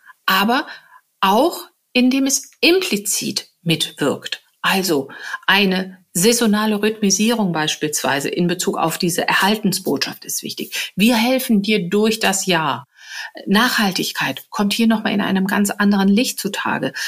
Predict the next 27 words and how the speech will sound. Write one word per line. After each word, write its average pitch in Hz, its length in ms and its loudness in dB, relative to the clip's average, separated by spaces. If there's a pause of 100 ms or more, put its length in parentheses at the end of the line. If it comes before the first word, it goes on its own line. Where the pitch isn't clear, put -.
(100)
Das - 120 -6
ist - 140 -2
nämlich 220 400 2
eher 240 340 2
eine 196 380 2
konservative 220 920 2
Botschaft. - 580 -4 (240)
Das - 200 -2
heißt, 202 260 -2
du 247 100 2
kannst - 520 0 (280)
deine 202 440 2
Welt, 226 520 2 (420)
wie 202 80 4
sie 220 160 2
dir 220 140 4
lieb 226 340 0
ist, - 340 -4
erhalten. 226 840 0
Es 170 140 -2
ist - 280 -2
gegen 233 500 4
den 156 240 2
Klimawandel, 139 840 0
für 233 340 2
den 226 200 2
Erhalt. 170 640 0